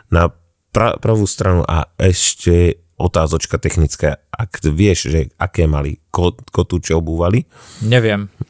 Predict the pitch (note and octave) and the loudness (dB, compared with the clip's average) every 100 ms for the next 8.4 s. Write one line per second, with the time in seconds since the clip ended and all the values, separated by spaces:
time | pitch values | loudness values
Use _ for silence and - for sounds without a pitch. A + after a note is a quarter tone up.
0 | - - - G2 G2+ G2+ G2 G2 - _ | -10 -10 -2 2 4 4 4 0 -4 _
1 | _ G#2+ C3 - G#2 - A2+ - G2 - | _ 0 2 0 -2 -2 -2 0 -2 -2
2 | - _ _ - F#2+ F2 D2 D#2 D#2 - | -18 _ _ 2 4 4 2 0 -2 -2
3 | D#2+ D#2+ - - - - - - - F2+ | 0 -2 -6 -12 -14 -12 -14 -4 2 4
4 | E2+ D#2 D2+ D#2+ E2 - E2+ G#2+ - - | 4 0 0 -2 -4 -4 0 0 -2 -18
5 | - - - D2+ - - F2+ F2+ E2+ F#2 | -20 -20 -4 0 0 -2 -2 0 0 2
6 | F2 E2+ - F2 F2 F2 - - - E2+ | 2 2 0 0 2 0 -2 -6 -2 0
7 | F2+ - D2+ C2+ D#2 A#2+ - - C3 A#2 | 0 0 -4 -2 -2 -2 -8 -4 0 2
8 | D3+ - A#2 | 2 0 -4